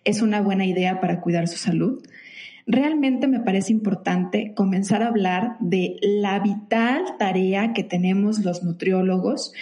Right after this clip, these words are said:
y la responsabilidad que tenemos los nutriólogos para la comunidad y que también la comunidad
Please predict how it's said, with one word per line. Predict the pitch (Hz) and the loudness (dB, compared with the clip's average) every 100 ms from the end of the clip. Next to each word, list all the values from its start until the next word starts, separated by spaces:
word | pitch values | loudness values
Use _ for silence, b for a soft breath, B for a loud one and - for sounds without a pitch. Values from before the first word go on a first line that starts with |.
| B B | B B
y | - 233 | 0 2
la | 226 | 2
responsabilidad | 226 226 - 220 214 208 220 220 220 247 - - | 0 -2 0 0 2 2 2 2 2 0 -2 -6
que | |
tenemos | 403 226 208 208 214 | -2 0 2 2 0
los | 190 | 0
nutriólogos | 180 170 175 180 180 180 185 277 - B B B - | -2 -4 -2 0 2 0 0 -2 -4 B B B -4
para | 262 339 | -2 0
la | 320 262 | 0 0
comunidad | 202 185 180 170 170 226 - | 0 0 0 0 0 -4 -2
y | 226 | 0
que | 233 | 0
también | 233 240 254 311 302 | 0 2 2 0 -2
la | 214 277 370 | 0 0 0
comunidad | 403 302 226 185 180 | 0 2 2 2 -2